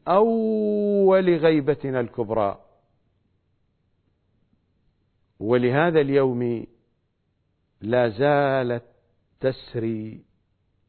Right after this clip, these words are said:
فحكايتنا الديخية دومًا، دومًا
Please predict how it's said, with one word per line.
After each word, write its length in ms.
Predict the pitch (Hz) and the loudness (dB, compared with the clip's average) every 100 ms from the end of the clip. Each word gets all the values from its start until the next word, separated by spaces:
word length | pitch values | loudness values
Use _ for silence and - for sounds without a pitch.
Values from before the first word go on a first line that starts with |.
| _ _ _ _ _ _ _ _ _ _ | _ _ _ _ _ _ _ _ _ _
فحكايتنا 800 | - 95 104 117 107 120 - 107 | -14 -12 -8 -4 -4 -4 -6 -10
الديخية 580 | 101 92 101 120 117 107 - | -8 -10 -10 -8 -6 -8 -8
دومًا، 1000 | 104 131 147 127 120 117 113 110 - - _ _ _ _ _ _ _ _ _ _ _ _ | -6 -4 -4 -6 -8 -8 -8 -10 -12 -18 _ _ _ _ _ _ _ _ _ _ _ _
دومًا 680 | 101 131 117 104 101 98 | -4 -4 -2 -6 -8 -10